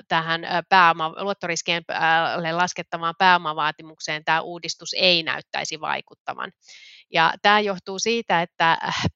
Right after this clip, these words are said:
näitten pääomavaatimusten muutokset koskee sellaisia pankkeja, jotka käyttävät sisäisiä malleja tai muuta kuin nollariskipainoa luottoriskeille allo-, al-, allokoitavan pääoman laskennassa. Ja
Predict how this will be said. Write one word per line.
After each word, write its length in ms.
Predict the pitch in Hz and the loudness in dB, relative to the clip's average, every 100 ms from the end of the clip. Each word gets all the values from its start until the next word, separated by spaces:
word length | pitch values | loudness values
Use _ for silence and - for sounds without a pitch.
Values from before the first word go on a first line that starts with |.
| - | -4
näitten 440 | 170 170 - 180 170 | -2 -2 -6 -8 0
pääomavaatimusten 1000 | 196 208 196 170 160 170 - 175 - 170 | 0 2 0 0 -2 -6 -16 -20 -14 -12
muutokset 500 | 190 196 185 - 165 | -10 -10 -10 -12 -12
koskee 580 | - 170 - 175 165 156 - | -10 -10 -8 -2 0 0 -2
sellaisia 540 | - 208 202 185 165 - | 0 2 2 2 -2 0
pankkeja, 480 | 175 175 - 160 156 | -2 -2 -4 -4 -4
jotka 220 | - 160 | -6 -4
käyttävät 500 | 175 170 - 160 156 | 0 0 -2 -6 -6
sisäisiä 640 | - 208 220 180 170 147 | -6 -2 2 2 0 -4
malleja 540 | 160 170 175 170 151 147 | 0 0 2 2 0 0
tai 200 | 151 160 | -4 -6
muuta 320 | 185 185 175 | -8 -10 -12
kuin 200 | 160 160 | -12 -10
nollariskipainoa 1080 | 180 185 165 156 - 147 147 147 151 147 | -6 -2 -2 -4 -10 -8 -2 -2 -2 -8
luottoriskeille 720 | 165 165 - 147 147 - 147 143 | -6 -6 -6 -10 -10 -6 -4 -2
allo-, 280 | 151 151 156 _ | -2 -2 -10 _
al-, 220 | 156 151 - | -4 -4 -2
allokoitavan 600 | 170 160 151 143 156 151 | -4 -4 -8 -12 -10 -6
pääoman 460 | - 156 151 147 147 | 0 2 0 -4 -6
laskennassa. 720 | 151 151 - 123 139 - - - - - - - | -4 -4 -4 -6 -6 -8 -8 -8 -18 -18 -18 -2
Ja 200 | 156 | 2